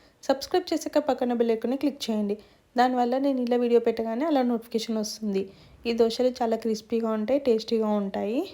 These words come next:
So దీనికోసం ముందుగా ఒక కప్పు బాంబే రవ్వని తీసుకోవాలి. ఇక్కడ నేను గోధుమ రవ్వ అంటారు కదా, అది తీసుకుంటున్నాను హెల్తీ కాబట్టి. మీరు కావాలంటే సన్న రవ్వ కూడా తీసుకోవచ్చు. ఇప్పుడు ఒక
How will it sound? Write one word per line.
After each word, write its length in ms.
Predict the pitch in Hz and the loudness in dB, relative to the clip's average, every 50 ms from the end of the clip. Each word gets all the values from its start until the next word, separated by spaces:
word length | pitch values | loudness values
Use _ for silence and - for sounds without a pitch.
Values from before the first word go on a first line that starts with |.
| - - _ _ _ - - | -14 -20 _ _ _ -8 2
So 80 | - 294 254 247 | 2 4 4 4
దీనికోసం 540 | 269 247 247 240 240 208 196 - - 262 277 285 | 2 2 2 2 2 0 0 0 0 0 2 2
ముందుగా 340 | 254 233 214 208 208 208 226 247 262 | 2 0 0 0 0 0 0 0 0
ఒక 120 | 247 - 233 233 - | 0 -2 -2 0 0
కప్పు 280 | 208 208 - - 240 339 466 - - - - _ _ _ _ _ _ _ _ _ _ - 226 | -2 -2 0 2 2 2 2 -2 -10 -20 -20 _ _ _ _ _ _ _ _ _ _ 2 2
బాంబే 240 | 233 233 226 240 247 247 | 4 4 4 4 4 6
రవ్వని 280 | 226 208 208 214 220 214 | 4 4 2 0 0 -2
తీసుకోవాలి. 600 | 220 208 208 - - - 208 202 202 208 226 294 403 466 - - - - - _ _ _ 254 | -2 -4 -4 -8 -8 -6 -6 -6 -4 -2 0 0 0 -2 -2 -10 -20 -20 -20 _ _ _ -12
ఇక్కడ 180 | 240 - 254 247 247 247 | -2 0 0 0 2 0
నేను 220 | 226 226 240 311 453 - - - _ _ _ _ _ _ _ _ _ _ - 247 220 | -2 -2 -2 -2 -2 -4 -6 -14 _ _ _ _ _ _ _ _ _ _ -10 2 6
గోధుమ 280 | 240 240 240 247 247 247 240 | 6 6 8 6 4 2 2
రవ్వ 160 | 226 220 226 220 214 | 2 2 0 0 0
అంటారు 240 | 214 214 226 214 - | -2 -4 -6 -6 -4
కదా, 160 | 226 220 233 285 311 | -2 0 2 2 2
అది 100 | 247 208 - | 0 -2 -4
తీసుకుంటున్నాను 720 | 226 220 214 - - 208 208 214 214 208 196 196 202 220 277 320 294 - | -2 -2 -2 -2 -4 -4 -4 -4 -4 -4 -4 -4 -4 -2 -2 -4 -4 0
హెల్తీ 360 | - 254 226 214 208 208 226 220 - | 0 2 2 2 0 -2 -4 0 0
కాబట్టి. 440 | 214 202 190 202 190 190 - 247 285 427 480 - - _ _ _ _ _ - | 0 2 2 0 0 0 -2 -2 -2 -2 -4 -8 -14 _ _ _ _ _ -2
మీరు 140 | 277 262 269 269 | -2 0 0 2
కావాలంటే 560 | 247 233 226 220 220 220 220 220 220 262 302 427 - - - - | 4 4 4 4 2 0 -2 -2 0 0 0 0 0 -4 -12 -8
సన్న 220 | - 254 226 220 214 220 | -4 -2 -2 0 2 2
రవ్వ 160 | 208 202 208 208 - | 2 2 0 0 0
కూడా 120 | 214 214 240 240 - | 0 0 0 -2 -4
తీసుకోవచ్చు. 640 | 226 208 - - - 226 208 196 196 - - - 294 381 480 - - _ _ _ _ _ _ _ _ _ _ _ _ _ _ _ _ _ _ _ _ 262 254 | -6 -8 -8 -8 -4 -2 -2 -2 -4 -6 -6 -4 -4 -4 -4 -8 -16 _ _ _ _ _ _ _ _ _ _ _ _ _ _ _ _ _ _ _ _ -4 -2
ఇప్పుడు 220 | 233 - 269 349 381 359 | 0 2 4 4 4 4
ఒక 120 | 370 - | 2 0